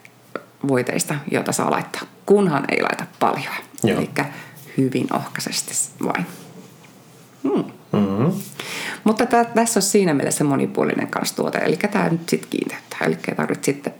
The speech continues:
Speaker 1: välttämättä mitään erikseen kiinteyttäviä seerumeita sinne sitten lisää.
Speaker 2: Joo.
Speaker 1: Ja, ja sitten jos raskii taas sit sen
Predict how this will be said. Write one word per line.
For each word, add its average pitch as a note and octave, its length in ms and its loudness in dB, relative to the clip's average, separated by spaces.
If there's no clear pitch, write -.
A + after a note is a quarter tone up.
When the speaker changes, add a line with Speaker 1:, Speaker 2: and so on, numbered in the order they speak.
Speaker 1:
välttämättä - 500 -4
mitään E2 300 -2
erikseen - 520 -2
kiinteyttäviä - 560 -2
seerumeita F3+ 540 -4
sinne F#3 220 -6
sitten - 320 -14
lisää. C3+ 240 0
Speaker 2:
Joo. A#2 360 0
Speaker 1:
Ja, C#3 340 4
ja C#3+ 360 2
sitten D3 380 0
jos - 200 0
raskii A3+ 520 2
taas F3 300 2
sit - 160 -4
sen D#3+ 240 2